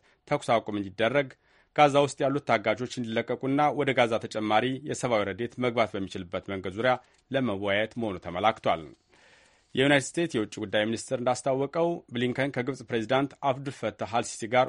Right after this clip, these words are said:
ውጊያው ቢያንስ ለስድስት ሳምንታት ያህል እንዲቆም፣ የተቀሩት ታጋቾች በሙሉ እንዲለቀቁ ማድረግ ስለሚቻልበት መንገድ ተወያይተዋል።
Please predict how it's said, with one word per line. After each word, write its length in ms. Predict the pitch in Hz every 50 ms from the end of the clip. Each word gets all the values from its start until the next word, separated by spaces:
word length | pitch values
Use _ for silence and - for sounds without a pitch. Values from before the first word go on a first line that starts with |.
| - -
ውጊያው 320 | 139 139 131 127 143 139 131
ቢያንስ 240 | 135 139 147 - -
ለስድስት 380 | 135 127 110 135 131 117 -
ሳምንታት 460 | - 120 107 104 107 101 113 101 101 110
ያህል 160 | 107 101 101
እንዲቆም፣ 340 | 101 104 110 - 139 135 135 - _ _ _ _ _ -
የተቀሩት 460 | 139 - 143 127 131 120 120 110 -
ታጋቾች 440 | 117 110 104 113 107 - 143 131 - -
በሙሉ 280 | - 139 139 139 135 127
እንዲለቀቁ 460 | 113 107 104 98 101 98 - 101 - -
ማድረግ 300 | 104 104 104 98 104 98
ስለሚቻልበት 680 | - - 107 104 101 98 - 104 98 98 92 98 95 -
መንገድ 280 | 101 98 95 101 95 -
ተወያይተዋል። 540 | - 110 113 120 120 - 143 131 101 80